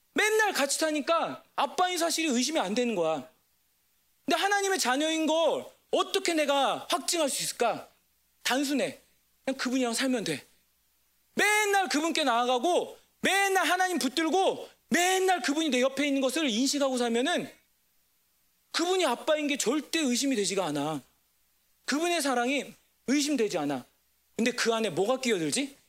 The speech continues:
세상이 끼어들지. 원수들이 끼어들지. 끼어들면서 계속 우리를 하나님과 멀리 하게 돼. 단순히 교회 와서 기도 많이 해. 자주 와서 기도해.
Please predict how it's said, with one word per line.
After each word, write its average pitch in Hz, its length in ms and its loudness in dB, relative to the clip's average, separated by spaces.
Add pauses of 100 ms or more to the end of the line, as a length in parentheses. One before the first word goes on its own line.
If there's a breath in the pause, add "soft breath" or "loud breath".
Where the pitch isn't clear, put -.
(720)
세상이 277 400 -2
끼어들지. 170 480 -4 (840)
원수들이 254 580 0
끼어들지. 185 520 -2 (340)
끼어들면서 277 720 0 (340)
계속 349 720 0
우리를 240 300 0
하나님과 269 320 0
멀리 208 260 2
하게 147 180 -2
돼. 131 160 -6 (680)
단순히 285 720 0 (140)
교회 247 180 2
와서 233 200 0
기도 220 220 0
많이 202 280 0
해. 240 200 -4 (160)
자주 254 280 0
와서 262 180 0
기도해. 285 300 0